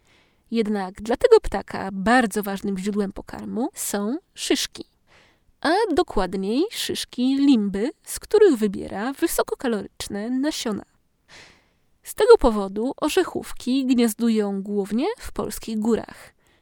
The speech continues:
i możemy spotkać je na przykład przy Morskim Oku, gdzie bywają podobno dosyć natrętne wobec turystów.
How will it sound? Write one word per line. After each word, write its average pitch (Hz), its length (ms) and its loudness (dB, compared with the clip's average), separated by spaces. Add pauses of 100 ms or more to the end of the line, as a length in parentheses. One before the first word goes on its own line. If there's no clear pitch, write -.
(280)
i 508 240 0
możemy 254 320 4
spotkać - 600 -4
je 311 200 2
na 359 160 0
przykład - 540 -8
przy 214 420 -2 (100)
Morskim 226 560 0
Oku, - 380 -4 (600)
gdzie 453 500 0
bywają 240 420 2
podobno 208 560 -2
dosyć 285 560 -4
natrętne 220 640 -4
wobec 208 320 -8
turystów. - 640 -8